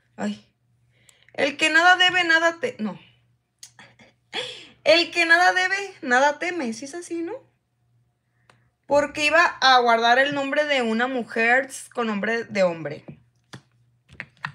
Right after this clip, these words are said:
Hermosa, tú misma respóndetelo. Voy a poner un poquito de primer, de este de, pues como que tiene marihuais o no sé qué onda, pero me gusta. Es de Italia Deluxe.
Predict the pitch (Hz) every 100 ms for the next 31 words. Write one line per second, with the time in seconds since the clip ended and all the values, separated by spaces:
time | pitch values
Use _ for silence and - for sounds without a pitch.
0 | - - 180 185 208 208 220 - 269 311
1 | 330 370 330 - 202 196 185 - - _
2 | _ _ - - - 220 262 214 220 226
3 | 262 269 294 285 269 - - 285 285 294
4 | 277 277 359 - - 220 208 - 240 247
5 | 247 220 208 190 180 175 170 208 190 _
6 | _ _ - _ _ _ _ _ - 254
7 | - - 247 247 233 208 240 302 247 190
8 | 202 240 339 466 494 539 - 233 226 240
9 | 285 285 285 294 330 381 - 277 214 190
10 | - 185 196 185 190 - 175 185 233 226
11 | 208 208 175 - - -